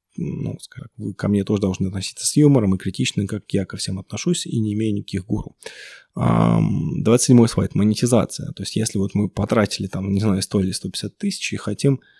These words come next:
а, как-то на этом заработать. Ну, это уже непростая задачка. Она, о, решается, но если им заниматься, то есть можно собирать пожертвования, я не собираю.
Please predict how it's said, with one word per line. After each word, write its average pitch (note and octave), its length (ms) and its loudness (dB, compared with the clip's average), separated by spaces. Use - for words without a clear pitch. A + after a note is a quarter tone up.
а, F#2+ 360 0
как-то - 300 -2
на G2+ 40 4
этом G2+ 220 0
заработать. G2+ 560 -2
Ну, A2 640 2
это C3+ 220 0
уже B2+ 560 4
непростая B2 580 0
задачка. G2 520 -4
Она, G2 440 -2
о, F#2 400 -6
решается, F3+ 560 -2
но G#2+ 400 0
если - 180 -2
им B2 80 8
заниматься, A#2 520 4
то - 100 -8
есть - 280 -10
можно B2 280 2
собирать A#2 420 4
пожертвования, A2+ 600 2
я G#2+ 220 2
не F#2+ 80 2
собираю. C#3+ 600 2